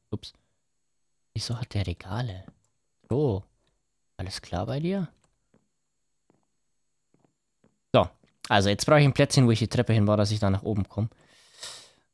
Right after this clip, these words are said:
Ähm, hm. Hier außen. Jetzt wären die Elevator cool von Open Blocks. Die würden mir jetzt gefallen.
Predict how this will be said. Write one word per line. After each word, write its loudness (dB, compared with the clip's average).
Ähm, 0
hm. 4
Hier -4
außen. -4
Jetzt 2
wären 6
die 4
Elevator 2
cool 2
von -4
Open 0
Blocks. -6
Die 2
würden 4
mir 4
jetzt -4
gefallen. -4